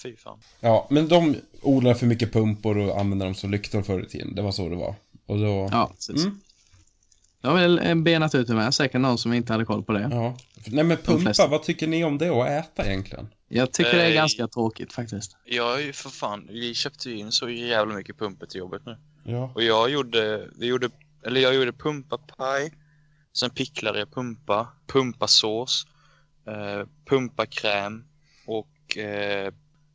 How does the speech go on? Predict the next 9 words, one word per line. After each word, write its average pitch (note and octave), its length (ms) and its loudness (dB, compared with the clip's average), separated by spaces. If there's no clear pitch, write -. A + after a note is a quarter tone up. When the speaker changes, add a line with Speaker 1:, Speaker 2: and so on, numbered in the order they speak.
Speaker 1:
eh, G#2 220 -6
rostat - 320 0
pumpafrönen G#2+ 760 -2
också. G2+ 320 -6
Speaker 2:
Ja, A2+ 240 2
ja, G#2+ 100 2
Speaker 3:
Mm. G#2+ 140 -4
Speaker 2:
fröna. G2+ 640 -2
Speaker 1:
Eh, G2+ 60 -6